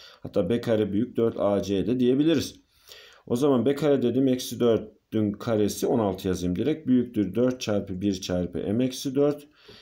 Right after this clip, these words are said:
Her tarafı dörde bölsek dört büyüktür m eksi dört. Sekiz büyüktür m oluyor. Evet. Dolayısıyla buradan da sekiz büyüktür, m büyüktür dört oluyor.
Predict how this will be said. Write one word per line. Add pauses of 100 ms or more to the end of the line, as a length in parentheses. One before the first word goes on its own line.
(140)
Her
tarafı
dörde
bölsek
dört
büyüktür
m
eksi
dört. (360)
Sekiz
büyüktür
m
oluyor. (580)
Evet. (580)
Dolayısıyla
buradan
da
sekiz
büyüktür,
m
büyüktür
dört
oluyor.